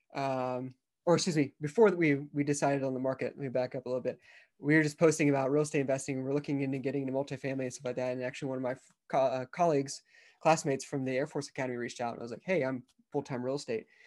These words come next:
He actually ended up being in Oklahoma City, and we're like, "Cool, Oklahoma City and Tulsa is actually one of the two markets that we're interested in because of the cash flowing aspect that they have. And it's less competition, higher cap rates, things like that.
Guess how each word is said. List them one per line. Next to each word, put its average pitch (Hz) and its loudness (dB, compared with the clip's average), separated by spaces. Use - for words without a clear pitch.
He 185 6
actually 170 4
ended 151 2
up 143 2
being 160 4
in 139 0
Oklahoma 135 -6
City, 131 -6
and 139 -6
we're 139 -2
like, 131 -2
"Cool, 160 0
Oklahoma 147 -2
City 143 0
and 131 -2
Tulsa 139 -4
is 135 -4
actually 123 -6
one 123 -8
of 127 -8
the 123 -6
two - -12
markets 143 -8
that 139 -6
we're 127 -6
interested 156 -4
in 131 -4
because 127 -8
of 117 -6
the - -20
cash 143 0
flowing 120 -4
aspect 110 -8
that - -12
they 139 -12
have. 117 -8
And 151 4
it's 151 0
less 143 2
competition, 135 -6
higher 131 0
cap 120 -8
rates, 123 -6
things - -14
like - -16
that. 139 -2